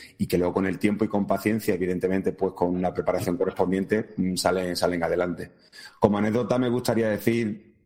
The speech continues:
el comentario de una alumna en una, en uno de los, de las coevaluaciones, en donde le encan-, comentaba que le encantó trabajar con una compañera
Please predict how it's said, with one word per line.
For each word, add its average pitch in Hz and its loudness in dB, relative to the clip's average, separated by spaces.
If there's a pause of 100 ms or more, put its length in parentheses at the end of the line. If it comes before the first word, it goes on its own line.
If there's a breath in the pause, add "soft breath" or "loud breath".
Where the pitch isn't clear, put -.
(460)
el 98 2
comentario 104 0
de 107 0
una 107 0
alumna 127 0
en 113 2
una, 101 0
en 98 0
uno 98 0
de 101 0
los, 98 -2
de 101 -2
las 98 0
coevaluaciones, 110 0 (320 loud breath)
en 107 2
donde 101 2
le 98 -2
encan-, 90 -2
comentaba 104 2
que 101 -2
le 98 2
encantó 95 0
trabajar 104 0
con 104 2
una 104 0
compañera 120 0